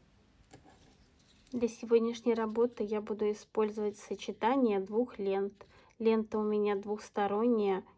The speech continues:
и четыре сантиметра шириной. Мне понадобится две ленты длиной пятьдесят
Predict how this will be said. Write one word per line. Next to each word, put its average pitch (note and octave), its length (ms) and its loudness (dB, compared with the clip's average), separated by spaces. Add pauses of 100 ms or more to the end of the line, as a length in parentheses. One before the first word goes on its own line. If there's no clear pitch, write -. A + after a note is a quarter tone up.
и C#4 160 -4
четыре A3+ 420 2
сантиметра G#3 680 -2
шириной. F#3+ 640 -2 (920)
Мне A3 240 2
понадобится G3+ 720 -2
две G3+ 260 2
ленты G3+ 560 0 (480)
длиной G#3+ 400 4
пятьдесят A3+ 560 -2